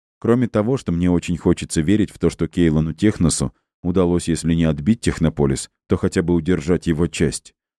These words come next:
В остальном все, пожалуй, верно". "После этого, используя древние записи, вы ушли в пустоши вместе со своим дядей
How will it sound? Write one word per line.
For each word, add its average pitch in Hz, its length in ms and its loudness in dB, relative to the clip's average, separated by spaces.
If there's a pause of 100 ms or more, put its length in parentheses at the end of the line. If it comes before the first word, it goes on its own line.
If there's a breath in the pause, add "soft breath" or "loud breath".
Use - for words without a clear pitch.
(120)
В 78 160 2
остальном 92 500 0
все, 90 220 -2
пожалуй, 78 460 -2
верно". 67 480 -2 (1040)
"После 82 360 2
этого, 87 380 0
используя 95 500 0
древние 92 400 0
записи, 107 640 -2
вы 82 200 2
ушли 90 260 0
в - 120 -2
пустоши 101 520 -2
вместе 87 380 -2
со 90 100 0
своим 82 380 2
дядей 95 360 0